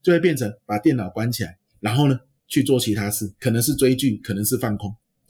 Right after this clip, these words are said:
所以你问的是什么问题？你看哦，有三种类型的问题。第一种叫做“我很糟”的问题。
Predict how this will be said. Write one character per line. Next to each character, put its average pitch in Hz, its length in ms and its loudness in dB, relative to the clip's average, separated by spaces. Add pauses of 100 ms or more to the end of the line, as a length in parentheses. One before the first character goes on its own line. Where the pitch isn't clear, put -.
(320)
所 311 160 4
以 262 120 2 (220)
你 160 120 4
问 262 180 2
的 220 80 4
是 190 120 0
什 160 120 -2
么 117 80 -2
问 120 180 0
题？ 95 180 -8 (100)
你 113 80 -2
看 147 220 0
哦， - 80 -8
有 127 120 4
三 180 380 2
种 104 240 -2
类 127 160 2
型 92 160 -6
的 87 120 -8
问 90 180 -6
题。 - 160 -20 (360)
第 269 160 4
一 269 80 4
种 127 240 -2
叫 165 140 2
做 151 320 0
“我 135 240 6
很 92 340 -4
糟” 113 300 0
的 98 100 -4
问 95 160 -2
题。 - 180 -12